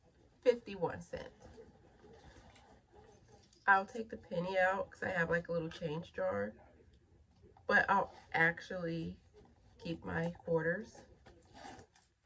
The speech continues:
That is it for the second. Then in this part, oh my gosh. Why do I have so much stuff?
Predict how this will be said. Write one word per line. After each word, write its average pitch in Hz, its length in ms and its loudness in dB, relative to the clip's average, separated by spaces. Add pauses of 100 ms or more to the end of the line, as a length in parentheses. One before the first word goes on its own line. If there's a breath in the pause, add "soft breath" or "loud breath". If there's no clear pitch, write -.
(680)
That - 200 -2
is - 220 -8
it - 160 -6 (240)
for 254 100 -6
the 254 80 -4
second. 233 800 -10 (2000)
Then 208 180 0
in 196 120 -4
this 214 240 -10 (140)
part, 175 500 4 (680)
oh 180 140 -8
my 165 120 -4
gosh. - 420 -6 (600)
Why 233 120 -6
do 277 120 -4
I 320 40 -4
have 294 140 -8
so - 160 -10
much 220 320 -8
stuff? 208 640 -10